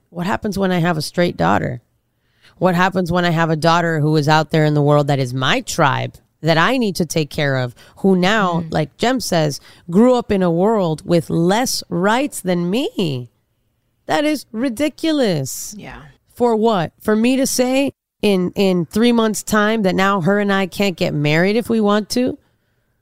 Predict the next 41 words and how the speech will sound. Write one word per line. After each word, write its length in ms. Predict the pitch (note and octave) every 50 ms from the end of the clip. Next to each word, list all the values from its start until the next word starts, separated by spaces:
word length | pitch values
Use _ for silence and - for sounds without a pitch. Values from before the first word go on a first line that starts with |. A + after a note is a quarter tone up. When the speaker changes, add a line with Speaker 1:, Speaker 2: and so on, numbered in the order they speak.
| _ _ -
Speaker 1:
That 160 | G3+ G#3 G3+
we're 160 | G#3+ G3+ F#3+
afraid 540 | F3 - - - F#3 F#3 F#3 G3 A3 B3+ G#3
that 100 | G3+ E3+
if 140 | F3 - G3
I'm 160 | G3 G3 F3
dying 340 | E3+ F#3 F#3 F#3+ G3 G3 G3
in 80 | F#3+
the 80 | F3+ E3
hospital 440 | C#3+ E3+ - - - - F#3+ F#3 F3+
room, 300 | F#3 G3 G#3 G#3+ A3 G3
she 220 | - - G3+ F3+
can't 300 | - - F#3+ F#3+ F3+ -
come 220 | - F3 E3+ E3
in 300 | D#3+ D#3+ E3+ F#3 G3+ G#3+ G3
to 100 | - D#3+
say 180 | - - F3+
goodbye? 560 | E3 E3+ D#3+ C#3+ D3 D3 D3 D#3 F#3 A3 B3+ - _ _ _ _ _ _ _ _ _ _ _ _ _ _ _ _ _ _ -
Like, 260 | F3+ F3+ E3+ D#3 C#3+ - - F#3 D#3
these 200 | F#3 G#3 G#3+ A#3
are, 120 | A#3+ A3 E3+ - - -
that's 300 | - F3 F3+ F3 - -
why 80 | G#3 G3+
you 120 | G#3 G3
say, 280 | - - A3+ A3+ F#3+ D#3+
be 260 | C3 C3 F3+ A3 B3
loud, 500 | A#3+ G3+ E3 D3 C#3 C#3 C#3 D3+ D#3+ - _ _ D#3
be 180 | C#3 D#3+ F3+ A3+
proud. 540 | - - - D3 B2 A#2+ A#2 A#2 B2 D3 - _ _ _ _ - - -
And 140 | - E3+ E3+
our 120 | E3+ E3 E3+
Speaker 2:
Mm-hmm. 100 | D#3+ D#3
Speaker 1:
culture 320 | G#3 A3 - D3 A3 G#3+
supports 480 | - - F#3+ - - G3+ G3+ F#3+ - -
those 260 | - F3 D#3+ C#3+ -
things 280 | - D#3 D3 C3+ C3 A#2
because 260 | B2+ D3+ C#3 C#3 B2
we 180 | B2 B2+ B2 B2+
are 200 | C3 C#3 D3 F3+
a 60 | G3+
tribe 500 | E3+ - - E3 D3+ D3+ D3+ D3+ D3+ -